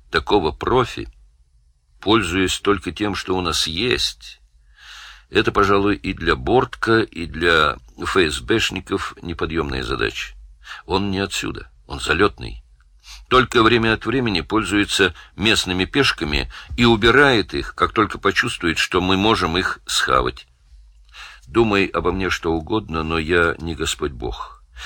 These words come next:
Я не понимаю вдобавок, что ему нужно. И никто не может доискаться, что этот странный Ивлев прокрутил такое под нашей вывеской. Понимаешь,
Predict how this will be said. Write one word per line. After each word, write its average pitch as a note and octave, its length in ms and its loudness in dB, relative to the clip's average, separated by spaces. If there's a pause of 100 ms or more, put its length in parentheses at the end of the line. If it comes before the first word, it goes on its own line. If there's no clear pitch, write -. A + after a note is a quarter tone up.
(160)
Я F#2+ 280 0
не F#2 200 -2
понимаю F2+ 420 -2
вдобавок, F#2+ 680 0
что - 320 0
ему F#2+ 180 -2
нужно. - 480 -10 (1120)
И D#2 140 -2
никто D#2 340 -2
не G2 100 -4
может D2 440 -6
доискаться, A2+ 720 0 (160)
что G#2 680 4
этот D2 280 -6
странный F2 800 0
Ивлев C#3+ 640 -2 (480)
прокрутил G#2 840 2 (240)
такое B2 640 4 (160)
под B1+ 240 -2
нашей E2 360 -2
вывеской. - 540 -10 (280)
Понимаешь, A#2+ 420 0